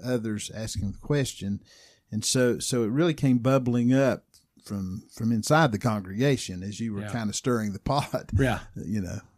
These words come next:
Speaker 1: for that to happen.
Speaker 2: Well, when we had the leadership meeting with your team at the very end,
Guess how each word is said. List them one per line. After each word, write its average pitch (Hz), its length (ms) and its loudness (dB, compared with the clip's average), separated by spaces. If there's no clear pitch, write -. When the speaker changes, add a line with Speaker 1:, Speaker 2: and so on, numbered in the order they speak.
Speaker 1:
for 110 120 -8
that 101 200 -6
to 98 80 -6
happen. 107 420 -6
Speaker 2:
Well, 147 160 4
when 139 220 6
we 180 160 6
had 123 340 0
the 107 160 -2
leadership 123 480 0
meeting 104 280 -2
with 104 220 -6
your 156 140 0
team 104 320 -6
at 98 100 -10
the 110 80 -6
very 104 340 -2
end, 117 420 -4